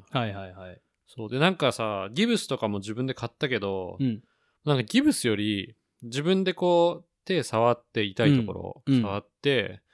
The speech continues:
Speaker 1: で、その、ま、今親指と人差し指をさ、
Speaker 2: はい。
Speaker 1: 動かすと一番痛いんだけど、
Speaker 2: はい。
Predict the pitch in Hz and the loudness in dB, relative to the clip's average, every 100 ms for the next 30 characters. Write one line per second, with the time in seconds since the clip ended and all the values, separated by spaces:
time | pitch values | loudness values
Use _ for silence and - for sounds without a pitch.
0 | _ _ _ - 131 120 135 123 120 117 | _ _ _ -8 -6 -4 -4 -2 -2 -2
1 | 135 156 180 165 127 131 160 160 165 160 | -2 -4 0 2 4 6 6 6 2 0
2 | 156 147 - 156 156 147 156 135 101 90 | -2 -4 0 -2 0 -4 -4 -4 -2 -6
3 | 87 98 92 98 - 95 76 _ - 117 | -8 -10 -10 -10 -10 -10 -12 _ -6 -2
4 | 110 120 110 101 92 - 104 101 117 104 | 0 -2 -2 -4 -6 -4 -4 -2 -2 -4
5 | 90 90 98 98 110 90 | -6 -6 -4 -2 -4 -6